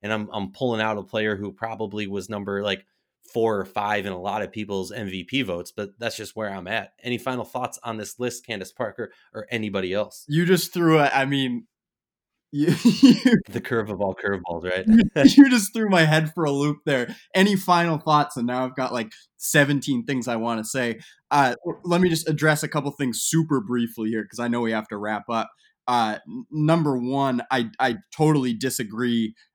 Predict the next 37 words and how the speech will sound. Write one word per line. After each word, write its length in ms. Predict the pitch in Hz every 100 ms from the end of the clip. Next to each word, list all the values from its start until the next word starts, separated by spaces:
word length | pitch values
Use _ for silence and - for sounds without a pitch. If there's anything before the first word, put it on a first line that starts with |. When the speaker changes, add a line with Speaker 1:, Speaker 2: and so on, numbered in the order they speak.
| -
Speaker 2:
uh, 220 | 123 107
about 320 | - 120 120 98
the 80 |
supporting 500 | 123 117 - 131 117
cast 380 | 101 120 117 -
thing. 160 | 117 101
I 140 | 107
think 280 | 110 139 110
that, 160 | 117 107
yes, 340 | 123 120 -
Dearica 420 | - 123 127 120 110
Hamby 500 | 117 110 107 104 - _ _ -
and, 280 | 127 110 107
and 140 | 120
Angel 300 | 127 131 117
McCoughtry 580 | 110 104 123 110 117 107
were 160 | 107 107
incredible 600 | 98 - 117 110 101 101
and, 160 | 98 98
and, 240 | 110 101 95 _
you 160 | 113 117
know, 80 | 104
deserve 480 | 107 110 120 110 98
certain 320 | - 123 113
awards 500 | 104 104 110 110 101
this 180 | 98 -
year. 240 | 98 95 - - -
But 120 | 127
I 20 |
think 180 | 127 120 -
four 540 | - - 156 143 127
through 640 | - - 127 135 123 113
the 200 | 107 113
end 180 | 123 123
of 80 | 110
the 100 | 95
bench 580 | 92 117 101 98 -